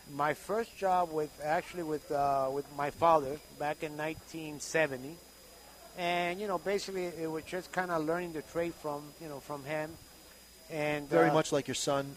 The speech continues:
Speaker 2: is learning the trade from you now.
Speaker 1: Exactly, exactly.
Speaker 2: Nice.
Speaker 1: And that was the, uh, you know,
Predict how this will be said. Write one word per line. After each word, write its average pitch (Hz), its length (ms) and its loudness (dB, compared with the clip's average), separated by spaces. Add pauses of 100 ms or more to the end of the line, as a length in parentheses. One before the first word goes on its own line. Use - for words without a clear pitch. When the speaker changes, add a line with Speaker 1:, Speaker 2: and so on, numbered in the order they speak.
Speaker 2:
is 123 200 -6
learning 131 200 2
the 120 60 -8
trade 127 240 -2
from 120 140 -8
you 120 100 -4
now. 135 140 2
Speaker 1:
Exactly, 123 460 0 (120)
exactly. 110 560 -12
Speaker 2:
Nice. 113 420 -4 (100)
Speaker 1:
And 135 180 -8
that 151 160 4
was 160 280 -2
the, 147 300 -6
uh, 135 200 -2 (140)
you 151 120 -12
know, 127 100 -10